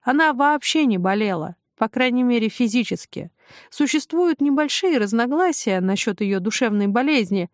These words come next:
К её мнению о её страданиях отнеслись с уважением".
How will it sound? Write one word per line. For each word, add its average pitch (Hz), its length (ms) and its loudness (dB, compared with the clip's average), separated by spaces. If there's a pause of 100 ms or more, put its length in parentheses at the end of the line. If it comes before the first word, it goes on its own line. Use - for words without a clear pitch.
(420)
К - 60 -20
её 214 360 0
мнению 208 600 0 (180)
о 269 140 2
её 214 240 0
страданиях 190 840 -2 (160)
отнеслись 226 640 -2 (120)
с - 160 -4
уважением". 190 760 -2